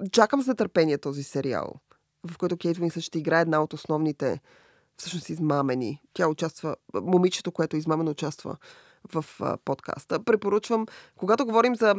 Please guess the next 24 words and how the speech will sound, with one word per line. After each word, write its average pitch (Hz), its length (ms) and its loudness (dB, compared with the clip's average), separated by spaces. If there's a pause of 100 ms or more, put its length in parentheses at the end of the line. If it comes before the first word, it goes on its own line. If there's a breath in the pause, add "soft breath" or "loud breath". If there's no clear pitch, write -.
(140)
измамници, 233 880 4 (160)
българската 202 680 -6
следа 196 340 -2
на 190 80 0
доктор 185 320 -6
Ружа 180 420 0
е, 165 320 2 (580 soft breath)
а, - 180 -8 (380)
нещо, 190 440 4
което 180 560 0
аз 196 220 2
не 214 80 4
мога 180 260 4
да 175 80 0
пропусна. 165 640 -8 (440 loud breath)
И 202 240 -2
всъщност 208 480 -4
наскоро 196 400 0
излезе 349 320 2
новина, 233 400 0
че - 260 -6 (420)
доктор 165 520 -2
Ружа 151 360 -2
най-, 135 160 0